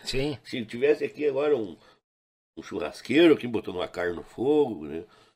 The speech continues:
Speaker 1: Aí tava mais em casa.
Speaker 2: É, mas era só aqueles, né, os estrelão, né? Os
Speaker 1: Sim.
Speaker 2: paios, aqueles cantores.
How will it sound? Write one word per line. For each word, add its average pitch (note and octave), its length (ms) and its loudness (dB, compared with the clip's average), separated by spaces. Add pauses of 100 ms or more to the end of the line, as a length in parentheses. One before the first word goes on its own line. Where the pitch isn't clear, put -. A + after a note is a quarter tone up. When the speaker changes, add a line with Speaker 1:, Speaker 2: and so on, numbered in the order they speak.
(280)
Speaker 1:
Aí D#3 120 -2
tava F#3 240 4
mais G3 180 2
em D#3+ 80 -4
casa. D3 320 0
Speaker 2:
É, A3 360 6 (340)
mas B2 260 -6
era C#3+ 140 -4
só - 600 -4
aqueles, D#3 320 -8
né, C3+ 200 -6
os - 480 -10 (140)
estrelão, G#2 680 4
né? A#2+ 140 -2
Os A2 120 2
Speaker 1:
Sim. C#3+ 380 0 (540)
Speaker 2:
paios, - 360 -6 (540)
aqueles G#2 200 -18
cantores. A2 480 -14